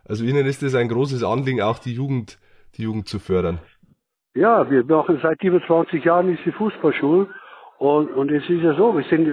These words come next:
Speaker 2: immer, immer weniger Talente. Die Kinder von heute, die, die spielen in ihrer Freizeit immer Fußball,
Speaker 1: Hm.
Speaker 2: der größte Teil.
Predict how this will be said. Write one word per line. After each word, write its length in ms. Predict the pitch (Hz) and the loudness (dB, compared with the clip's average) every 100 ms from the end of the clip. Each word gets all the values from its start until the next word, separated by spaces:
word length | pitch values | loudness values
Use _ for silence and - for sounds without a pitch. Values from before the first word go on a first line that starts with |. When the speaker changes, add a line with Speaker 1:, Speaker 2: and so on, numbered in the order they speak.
| 147 | 2
Speaker 2:
immer, 160 | 185 190 180 - | 2 2 -2 0
immer 320 | 190 185 156 | 2 4 4
weniger 420 | 214 254 185 151 | 4 4 4 2
Talente. 480 | - 135 139 139 120 - - - - | 2 0 0 0 -4 -6 -18 -20 -8
Die 80 | 147 | -8
Kinder 500 | - 233 220 214 180 - - | -2 0 4 2 0 -10 -8
von 180 | 147 131 | -6 0
heute, 340 | 160 214 208 | 2 2 0
die, 220 | - 202 - - _ _ - | -4 -6 -6 -18 _ _ -8
die 80 | |
spielen 480 | - - 262 254 180 | -6 2 4 6 6
in 80 | 180 | 6
ihrer 180 | 185 170 | 6 4
Freizeit 460 | 170 170 165 170 | 4 2 2 0
immer 220 | 165 156 139 | 2 0 0
Fußball, 600 | - 147 - 113 92 85 _ _ _ | -4 -8 -6 -6 -6 -10 _ _ _
Speaker 1:
Hm. 200 | 110 98 - | -10 -10 -4
Speaker 2:
der 100 | 147 | -2
größte 340 | 156 151 143 143 | 2 0 0 -2
Teil. 400 | 135 123 101 | 0 0 0